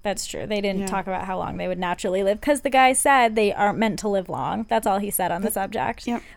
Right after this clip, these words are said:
Speaker 1: was that they're bred to grow too fast and they won't live long.
Speaker 2: Yep. Like, I mean, and you brush, he brushes over that. Like, they're bred to, like, they're bred to do this, but, like, we did that. Like, we are literally giving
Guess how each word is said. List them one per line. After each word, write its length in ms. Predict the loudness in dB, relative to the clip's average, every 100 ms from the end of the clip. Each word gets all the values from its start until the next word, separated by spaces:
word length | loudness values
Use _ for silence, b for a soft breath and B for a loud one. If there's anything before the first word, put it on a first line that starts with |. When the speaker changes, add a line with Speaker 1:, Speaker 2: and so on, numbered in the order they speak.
| -6
Speaker 1:
was 100 | -2
that 140 | 0
they're 200 | -2 -4 -10 _ _
bred 240 | 0 2 2
to 60 | -2
grow 200 | 0 0
too 180 | -2 -2
fast 360 | 0 0 0
and 100 | -2
they 80 | -4
won't 200 | -4 -4
live 200 | -6 -6
long. 360 | -8 -6 -6 -8 _ _ _
Speaker 2:
Yep. 200 | -6 -6 -10 _ _ B B -2
Like, 180 | 0 2
I 80 |
mean, 420 | 0 2 0 0 -4 -6
and 140 | 0 2
you 80 | 2
brush, 340 | 2 2 2
he 80 | -4
brushes 380 | 0 0 0 0
over 180 | 0 2
that. 220 | 2 2
Like, 180 | 0 -4 b b b b -2
they're 120 | 0
bred 240 | 2 2
to, 300 | 2 0 0 -2
like, 200 | -4 -4 _
they're 140 | -2 0
bred 220 | 0 -2
to 60 | -2
do 140 | 0
this, 260 | 2 0 -2
but, 100 | -2
like, 160 | -2 -2
we 220 | -4 -2
did 180 | -2 0
that. 160 | 0 0
Like, 140 | -2
we 140 | -2 0
are 100 | 0
literally 400 | 2 4 4 6
giving 160 | 8